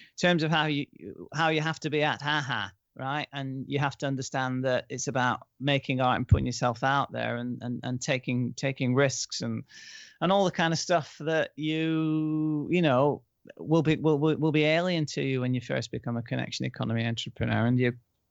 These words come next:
and you, you're going to be encountering it for the first time, and you're not gonna have the emotional repertoire, uh, at ready hand to be able to sort of process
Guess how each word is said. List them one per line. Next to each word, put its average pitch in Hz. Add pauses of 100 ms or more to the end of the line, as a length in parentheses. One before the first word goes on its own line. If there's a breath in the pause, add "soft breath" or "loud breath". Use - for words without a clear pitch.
(480)
and 139
you, 131
you're 123
going 143
to -
be 131
encountering 131
it 113
for 120
the 120
first 123
time, 120
and 127
you're 143
not 165
gonna 135
have 123
the 127
emotional 131
repertoire, 127 (580 soft breath)
uh, 127 (140)
at -
ready 135
hand 131
to 127
be 127
able 127
to -
sort 127
of 123
process 143